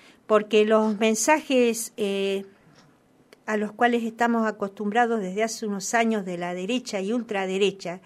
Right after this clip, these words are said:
llegan muy rápido porque saben no solo qué decir, sino lo que nos pasa. Y decía que con Cris veníamos hablando, y en épocas tan difíciles, también es difícil leer,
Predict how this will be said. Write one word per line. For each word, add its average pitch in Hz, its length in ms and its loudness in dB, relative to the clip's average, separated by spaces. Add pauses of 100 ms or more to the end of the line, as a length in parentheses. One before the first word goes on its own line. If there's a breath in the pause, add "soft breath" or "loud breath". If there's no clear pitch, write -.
(400 loud breath)
llegan 269 320 2
muy 247 140 4
rápido 262 440 2
porque 208 280 -6
saben 240 360 0
no 226 100 0
solo 226 420 0
qué 294 160 2
decir, 233 400 0
sino 220 320 0
lo 220 100 4
que 196 140 -6
nos 185 120 -8
pasa. 170 460 -4 (1600 soft breath)
Y 247 140 2
decía 277 420 2
que 247 140 -2
con 226 180 -2
Cris 247 220 -4
veníamos 240 500 0
hablando, 202 680 -2 (920 soft breath)
y 208 160 2
en 214 100 6
épocas 220 540 -2
tan 240 260 2
difíciles, 214 1000 -6
también 240 300 0
es 262 120 -4
difícil 247 580 -4
leer, 196 420 0